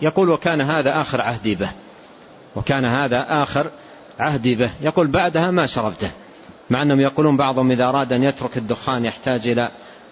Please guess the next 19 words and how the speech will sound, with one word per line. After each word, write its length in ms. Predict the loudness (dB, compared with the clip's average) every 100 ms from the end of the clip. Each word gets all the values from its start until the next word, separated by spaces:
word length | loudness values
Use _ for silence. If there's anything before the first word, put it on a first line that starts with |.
| 0
ي-، 260 | 0 2
يتدرج 680 | 0 0 0 -2 0 -2 -2
وك-، 120 | -2
يقول: 340 | 0 0 0 0
"أبدا، 340 | 0 0 -2
من 240 | 0 0 2
تلك 260 | 0 0
الساعة 520 | -4 -2 -2 0 -2 -6 -16 -20 -20 -18 -6
دعوت 440 | -2 2 0 0
الله 300 | 0 0 0
وألححت 580 | 0 0 0 -4 -8 -2
عليه، 260 | 0 2 2
وكان 380 | 0 0 0 2
ذلك 500 | 2 2 0 -2 -6 -20 -20 -20 -20 -20 -2
آخر 320 | 0 2 0 0
عهدي 680 | 0 0 2 2 2 2 -2 -14 -20 -20 -10 -2
بالدخان". 640 | 0 0 -2 -2 -2 -2 -6 -16 -20 -20 -20 -20 -20 -20 -4
فالشاهد 840 | 0 0 0 -2 2 2 2 2
أن، 220 | 4 4